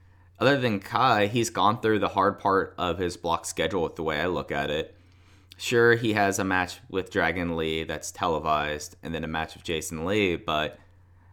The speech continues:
I think it's fair to say that Shun, like Eita, is now firmly in the driver's seat for his block. And getting back to the match itself,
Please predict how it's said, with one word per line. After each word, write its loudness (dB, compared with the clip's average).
I 0
think -6
it's -6
fair 2
to -4
say 0
that -2
Shun, -2
like -2
Eita, -2
is 0
now 0
firmly 0
in -2
the -2
driver's -2
seat -4
for -4
his -6
block. -4
And -2
getting 6
back 6
to -2
the 2
match 0
itself, 0